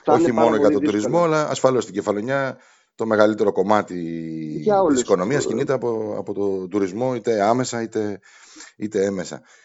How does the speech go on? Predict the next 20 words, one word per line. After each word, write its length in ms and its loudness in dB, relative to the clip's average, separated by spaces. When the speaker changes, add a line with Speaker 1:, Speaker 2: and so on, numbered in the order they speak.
Speaker 2:
Ε, 360 4
κάτι 220 0
άλλο, 140 4
πιο 160 -2
συγκεκριμένα 500 -4
ήθελα 320 -2
να 140 -6
σε 100 -8
ρωτήσω 280 -4
για 120 -2
το 80 -8
θέμα 180 -6
της 100 -10
κουραζιέρας. 540 0
Τι 100 -10
γίνεται 340 -4
με 100 -6
την 100 -12
κουραζιέρα; 560 -2
Ε, 320 -6